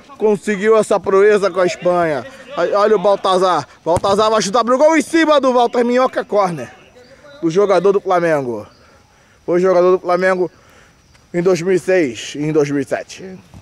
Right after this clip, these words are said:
Olha a jogada, quem é que vai? Raj. Ricardinho.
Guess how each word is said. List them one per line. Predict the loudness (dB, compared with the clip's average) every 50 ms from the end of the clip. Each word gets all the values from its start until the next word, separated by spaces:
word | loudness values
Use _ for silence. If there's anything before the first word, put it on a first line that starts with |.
| -20 -20 -18
Olha | -12 -10 -8 -6
a |
jogada, | -4 -4 -2 -2 -2 -2 -2 -2
quem | 0 0
é | 0 0 0
que | 0 -2 -2
vai? | 0 0 0 0 0 -2 -4 -12 _ -20 -20 -20 -20 -20 -20 -20 -20 -20 _ _ _ _ -20 -20 -20 -20 -20 _ -20 -20 -20 _
Raj. | -10 -4 -2 -2 -2 -2 -2 -2 -2 -2 -4 -4 -8 -14 -20 -20 -20 -20 _ _ _ _ _ _ _ _ _ -20 -20 -20 -20 -20 -20 -20 -20 -20 -20 -20 -20 -20 _ -18 -18 -18 -20 -20 -20 -20 -20 -20 -20 -20 _ -10 -4
Ricardinho. | -2 -2 0 0 0 0 0 0 -2 0 0 0 2 2 2 0 0